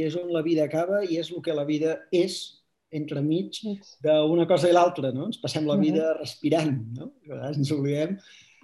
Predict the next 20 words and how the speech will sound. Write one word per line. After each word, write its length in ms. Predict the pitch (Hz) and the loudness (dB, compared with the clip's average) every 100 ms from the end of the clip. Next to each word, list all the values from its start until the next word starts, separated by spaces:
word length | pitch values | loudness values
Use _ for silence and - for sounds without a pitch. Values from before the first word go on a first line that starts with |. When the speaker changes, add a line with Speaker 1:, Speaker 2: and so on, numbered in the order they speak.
| _ _ _ _ | _ _ _ _
Speaker 1:
I, 440 | 185 208 240 170 - 156 | -4 -2 -4 -8 -12 -12
eh, 220 | 147 127 165 | -10 -10 -8
de 120 | 147 | -2
fet, 180 | 180 202 | 0 0
la 100 | 196 | 0
respiració, 1040 | 170 - - 151 139 - 170 185 220 - _ | -2 -4 -2 -2 -2 0 0 0 -4 -12 _
l'aire 500 | 139 180 208 180 160 | -2 2 2 2 0
que 120 | 151 151 | 0 -2
respirem, 680 | 151 - - 151 156 208 - _ _ _ | -2 -6 -6 -2 -2 -4 -10 _ _ _
és 140 | 143 | -2
allò 200 | 175 170 | 2 4
que 100 | 175 | 2
compartim, 680 | 175 170 147 151 - 185 127 | -2 0 0 0 0 -2 -2
no? 160 | 127 175 | -4 -6
És 120 | 143 | -4
allò 160 | 143 | -2
que 80 | 143 | -4
ens 100 | 143 | -6
fa 120 | 147 | -6
pensar 500 | 143 139 147 139 117 | -6 -4 -4 -6 -8